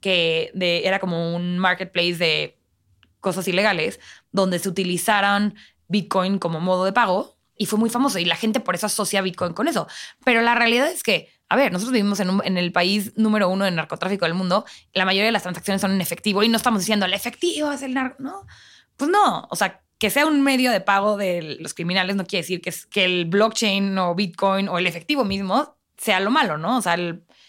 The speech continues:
ellos están aprovechando como que las bondades de la tecnología,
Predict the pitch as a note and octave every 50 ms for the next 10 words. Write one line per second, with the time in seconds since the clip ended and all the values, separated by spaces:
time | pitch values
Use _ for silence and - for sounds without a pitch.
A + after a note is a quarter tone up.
0 | _ _ _ _ - G3 A3+ A3+ - G3 F#3+ F#3+ F#3 F3+ E3 D#3 D#3 - F3 E3+
1 | F3 F3+ F3 F3 D#3+ D#3+ D#3+ E3 D#3+ - - - - - - - E3+ E3+ D3 C#3+
2 | D3 D3 D3 D#3+ D3 D3+ E3+ E3 F#3 F3+ F#3+ G3+ G#3 G#3+ A#3+ A#3+ A#3+ - - -
3 | G#4+ - - - - -